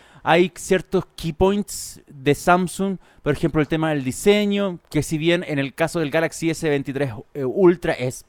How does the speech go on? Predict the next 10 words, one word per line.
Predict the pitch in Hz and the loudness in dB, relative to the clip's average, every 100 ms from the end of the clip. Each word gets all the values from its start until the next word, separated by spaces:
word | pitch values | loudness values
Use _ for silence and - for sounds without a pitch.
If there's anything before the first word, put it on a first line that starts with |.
| _ | _
prácticamente | 139 - 139 113 131 131 131 104 | 2 2 -4 0 -2 -2 -8 -10
igual | 127 117 113 123 143 196 240 | -10 -10 -6 2 4 4 2
al | 226 254 262 | 0 0 0
S | - 226 | 0 2
veintidós | 233 233 226 170 175 170 | 2 0 0 0 2 0
Ultra, | 160 139 170 175 - - - | -2 0 -2 -2 -8 -14 -6
en | |
el | 143 | -4
sentido | 143 160 | 0 0
que | 151 | -2